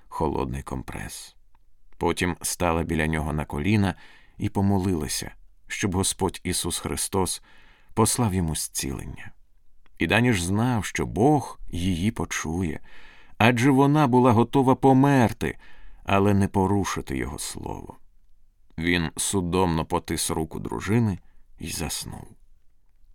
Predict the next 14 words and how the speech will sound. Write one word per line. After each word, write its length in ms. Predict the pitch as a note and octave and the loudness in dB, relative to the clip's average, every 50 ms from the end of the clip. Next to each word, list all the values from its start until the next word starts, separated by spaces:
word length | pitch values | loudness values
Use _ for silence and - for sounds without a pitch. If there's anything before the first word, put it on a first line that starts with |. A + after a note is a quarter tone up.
| - _ - - | -20 _ -4 0
У 120 | F#2+ G#2+ | 0 2
перші 400 | G#2+ F3 F#3+ G#3 - - D3+ C#3+ | 4 4 2 2 2 2 2 4
дні 200 | G#2+ G2+ C3 C#3+ | 4 4 2 2
хвороби 600 | - - F2 D#2+ E2+ A2+ D#3+ E3+ G2+ D2+ B1 - - | 0 0 -2 0 0 2 2 2 0 0 -2 -4 -6
Данішеві 680 | - F#2 F2 G#2+ D3+ F3 E3+ D#3+ D3+ - - C3+ B2+ B2+ | -8 -2 2 4 4 6 4 4 4 4 4 4 4 4
було 260 | A#2 B2 C3 C#3 D3+ | 4 4 4 4 4
легше, 540 | D#3+ E3+ D#3+ A2+ E2+ - - - D2+ A1+ - | 4 4 4 4 4 2 -2 -4 -4 -4 -4
аніж 280 | E2 D#2+ C2+ C2+ E2 E2 | -4 -4 -4 -4 -2 0
Юркові. 540 | F#2+ G#2 F#2+ - - A#1+ A1 - - - - - - - - - - - - - - - - - | 0 0 0 -2 -6 -8 -8 -8 -10 -14 -14 -16 -18 -20 -20 -20 -20 -20 -20 -20 -20 -20 -12 -2
Він 240 | - F3 G#3+ G3+ A#2 | 2 4 4 4 4
не 100 | E2+ C#2 | 2 2
марив, 560 | C#2 B1+ B1 C2+ C2 A#1+ C2+ C2 C2 B1+ C#2 | 0 0 0 0 0 0 -2 -2 -4 -4 -2
не 120 | E2 A#2 D3+ | 2 4 4
метався, 800 | D#3+ C#3+ A#2 - - F#2+ F2+ F2 F2+ E2 - - - D2+ D2+ | 4 4 4 2 2 2 4 4 2 2 -2 -4 -4 -4 -6